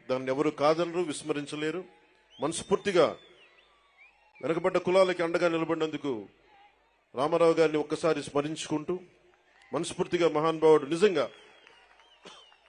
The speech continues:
అధికారం రాని కులాలకి అధికారాన్ని కల్పించిన వ్యక్తి.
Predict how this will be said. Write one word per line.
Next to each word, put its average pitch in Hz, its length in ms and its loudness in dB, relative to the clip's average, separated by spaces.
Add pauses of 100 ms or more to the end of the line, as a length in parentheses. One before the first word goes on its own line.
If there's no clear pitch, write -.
(920)
అధికారం 220 520 2
రాని 208 200 2
కులాలకి 190 680 0 (460)
అధికారాన్ని 185 500 2
కల్పించిన 147 500 -4
వ్యక్తి. 117 260 -8